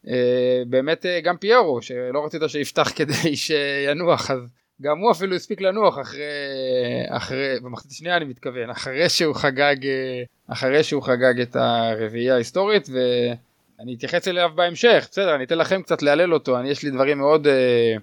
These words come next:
החלטיים לומר לגבי פיירו, לא שהיה לי ספקות לגביו, אבל זה ככה, אני חושב שזה זמן טוב לנצל, הוא, הוא בעצם נותן לכל ה-, הרי יש עליו הרבה מחלוקות, אנחנו יודעים את זה, ואני חושב ששלושתנו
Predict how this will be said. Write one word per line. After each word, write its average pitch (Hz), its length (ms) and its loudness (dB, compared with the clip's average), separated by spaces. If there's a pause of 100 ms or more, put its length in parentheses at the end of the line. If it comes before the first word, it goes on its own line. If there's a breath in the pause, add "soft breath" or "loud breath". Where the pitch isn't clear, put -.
החלטיים 151 640 0
לומר 123 300 -4
לגבי 120 500 -4
פיירו, 120 420 0
לא 120 240 0
שהיה 156 240 4
לי 156 80 0
ספקות 196 360 -2
לגביו, 139 460 2
אבל 123 100 -8
זה 131 180 -6
ככה, 131 460 0 (480 soft breath)
אני 127 140 -6
חושב 131 200 -8
שזה 143 300 -4
זמן 165 300 2
טוב 185 220 -2
לנצל, 156 420 0 (160)
הוא, 127 140 -10 (100)
הוא 127 120 -10
בעצם 170 300 0
נותן 170 260 -2
לכל 170 380 2
ה-, 131 580 2 (720)
הרי 131 140 0
יש 196 120 2
עליו 160 180 6
הרבה 143 160 4
מחלוקות, 131 480 0
אנחנו 117 460 -10
יודעים 147 320 0
את 143 60 -4
זה, 139 300 2 (1800)
ואני 113 160 -10
חושב 175 320 2 (1040)
ששלושתנו 143 800 -2